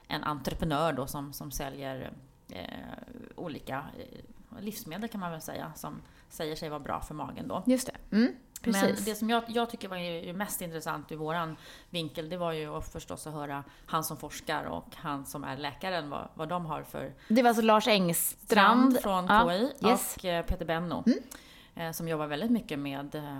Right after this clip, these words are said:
Speaker 1: tarmfloran och, eh, bland annat med avföringstransplantationer.
Speaker 2: Mm.
Speaker 1: Så det här ämnet var ju liksom om, eh,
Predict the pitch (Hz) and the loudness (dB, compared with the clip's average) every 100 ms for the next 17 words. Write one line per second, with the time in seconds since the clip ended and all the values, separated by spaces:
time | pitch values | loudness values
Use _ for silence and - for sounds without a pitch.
0 | 135 - 135 135 131 156 135 - - - | -8 -4 -4 -4 -6 -8 -8 -6 -8 -10
1 | - - 160 143 147 143 139 139 - - | -16 -12 -10 -8 -8 -6 -6 -8 -12 -6
2 | 165 151 - 151 143 143 - 143 139 - | -4 -4 -6 -8 -8 -10 -10 -8 -8 -10
3 | 135 135 147 254 226 175 - 170 - - | -12 -12 -6 -4 -4 -4 -8 -10 -14 -8
4 | 165 170 220 196 202 226 226 214 - 196 | -6 -6 -6 0 4 6 6 2 0 0
5 | 190 220 175 175 196 175 156 - 156 - | 2 0 0 0 0 -4 -6 -8 -6 -6
6 | 156 156 156 151 147 | -4 -4 -6 -6 -6